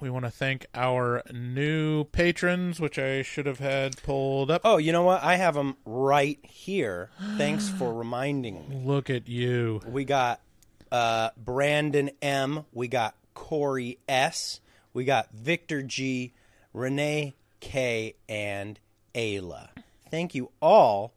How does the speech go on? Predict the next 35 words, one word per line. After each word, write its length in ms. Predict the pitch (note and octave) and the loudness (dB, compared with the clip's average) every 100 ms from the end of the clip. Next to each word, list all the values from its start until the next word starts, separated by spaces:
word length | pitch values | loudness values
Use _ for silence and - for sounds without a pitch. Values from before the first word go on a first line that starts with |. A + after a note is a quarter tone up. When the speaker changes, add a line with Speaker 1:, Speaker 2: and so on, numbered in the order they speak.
| _ | _
Speaker 2:
for 240 | - B2 | -12 -12
joining 480 | A#2 - C3+ C#3 C3 | -8 -4 -4 -2 -2
up 280 | D3+ E3 _ | -2 -4 _
and 180 | C3 C3 | -8 -8
supporting 600 | - C3+ - C3+ C#3+ C3+ | -8 -8 -6 -6 -6 -6
the 80 | A#2+ | -6
show. 480 | - C#3 D#3 B3 C#4 _ _ | -4 2 2 2 -4 _ _
We 120 | A2 | -12
really 300 | B2 E3 G#3 | -8 -8 -8
appreciate 560 | A3+ - B3+ - D#2+ - | -10 -10 -10 -10 -10 -12
you 120 | - - - _ _ _ _ - | -18 -20 -20 _ _ _ _ -18
a 60 | D3+ | -10
lot. 240 | G#3 G#3 - _ | -6 -8 -10 _
Speaker 1:
Yes, 460 | C#3 D3 A#2+ - - | -14 -10 -10 -12 -12
thank 300 | D3+ D#3+ - | -10 -10 -6
you 260 | E3 D#3+ | -4 -2
so 220 | D3+ - D3 | -2 -4 -4
much. 300 | C3+ A#2 - | -4 -4 -6
And 260 | B2 A#2+ | -8 -8
if 200 | A2+ G#2 | -12 -12
you 240 | A#2+ A#2 A2 | -8 -6 -8
join 340 | G2 A#2 C#3+ | -8 -8 -6
them, 180 | B2+ B2 | -6 -6
you'll 140 | B2+ | -6
get 240 | C3 C3 - | -6 -8 -8
access 340 | C3+ - B2+ | -12 -12 -18
to 160 | - C#3+ | -16 -16
patron 520 | - C#3 - D3+ C#3+ | -10 -10 -10 -12 -12
exclusive 760 | - - - A#2+ C3 - C3+ - | -14 -18 -16 -12 -12 -8 -10 -12
content 500 | - B2 C3 B2 G#2+ | -12 -8 -8 -8 -12
if 120 | G#2 | -12
you 80 | A2 | -10
really 240 | A2 A2 G#2+ | -8 -6 -6
like 200 | A2+ A#2 | -6 -6
us. 160 | G#2+ | -10